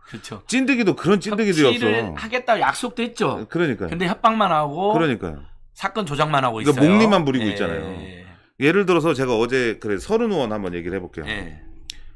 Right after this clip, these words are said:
Speaker 2: 어, 어떤 기자가 서른 의원한-, 서른 의원한테 그, 그 리스트에 돈 받은
Speaker 1: 음,
Speaker 2: 돈
Speaker 1: 음.
Speaker 2: 봉투에 네 이름이 있다더라. 라고 서른 의원한테 얘기를 했다는 거예요. 그러니까 바로 혼자 가서 기자회견을,
Speaker 1: 음.
Speaker 2: "나 억울해."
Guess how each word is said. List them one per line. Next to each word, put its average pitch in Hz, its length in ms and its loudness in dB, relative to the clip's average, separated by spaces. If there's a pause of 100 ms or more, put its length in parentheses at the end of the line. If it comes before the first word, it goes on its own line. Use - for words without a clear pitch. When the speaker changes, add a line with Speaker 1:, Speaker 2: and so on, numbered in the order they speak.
(200)
Speaker 2:
어, 110 180 0
어떤 147 280 0
기자가 127 640 0
서른 190 340 -2
의원한-, 117 440 -2
서른 185 240 -2
의원한테 107 360 -4
그, 98 460 -6 (360)
그 110 100 -10
리스트에 104 760 -2
돈 113 180 -6
받은 110 200 -4
Speaker 1:
음, - 20 -12
Speaker 2:
돈 104 120 -8
Speaker 1:
음. 107 40 -8
Speaker 2:
봉투에 101 560 -4 (100)
네 107 120 -8
이름이 135 280 -2
있다더라. 101 640 -2 (540)
라고 139 200 2
서른 226 280 0
의원한테 117 400 -2
얘기를 92 380 -8
했다는 143 300 -4
거예요. 92 140 -4
그러니까 180 320 0
바로 214 320 2
혼자 214 240 6
가서 110 200 0
기자회견을, 104 480 -2 (180)
Speaker 1:
음. 107 80 -14
Speaker 2:
"나 135 120 6
억울해." 170 520 2